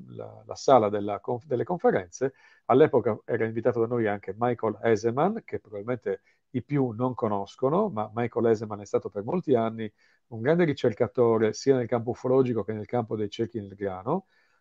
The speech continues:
Eh, venne in Italia, poi andò al Vaticano dopo che venne da noi, e io, girando all'interno delle sale, aprendo una stanza così, casualmente, incontrai Guido Mosbrugger e Michael Eisman che segretamente si facevano scambio di fotografie.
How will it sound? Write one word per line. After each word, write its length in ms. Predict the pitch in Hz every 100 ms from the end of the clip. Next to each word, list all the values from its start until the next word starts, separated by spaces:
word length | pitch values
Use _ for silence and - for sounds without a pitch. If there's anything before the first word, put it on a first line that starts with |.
| _
Eh, 80 | 123
venne 920 | 113 110 107 107 104 107 101 139 143
in 60 | 123
Italia, 380 | 117 156 123 104
poi 180 | 135
andò 220 | 110 110 113
al 80 |
Vaticano 560 | 104 98 101 123 104 98
dopo 200 | 101 101
che 140 | -
venne 240 | 101 110 101
da 100 | 160
noi, 380 | 139 98 160 202 _ _
e 120 | -
io, 440 | 190 190 170 107 -
girando 600 | 147 123 131 170 104 104
all'interno 360 | 104 117 170 110
delle 200 | 160 208
sale, 440 | - 101 95 - _
aprendo 460 | - - 175 170 113
una 140 | 110
stanza 520 | 110 - 113 101 - -
così, 400 | 117 113 123 - _ _ _ _
casualmente, 760 | 127 117 165 240 117 95 92
incontrai 720 | 131 131 135 131 117 95 92 - _ _ _ _ _
Guido 300 | - 139 190
Mosbrugger 640 | 147 131 135 147 107 98 -
e 180 | 135 127
Michael 400 | 131 160 233 165
Eisman 360 | 95 101 110 113
che 120 | 123
segretamente 760 | - 131 151 196 104 92 -
si 120 | -
facevano 680 | 113 123 120 107 101 101 - _
scambio 420 | - 147 107 107
di 80 | 104
fotografie. 640 | 110 104 98 - 101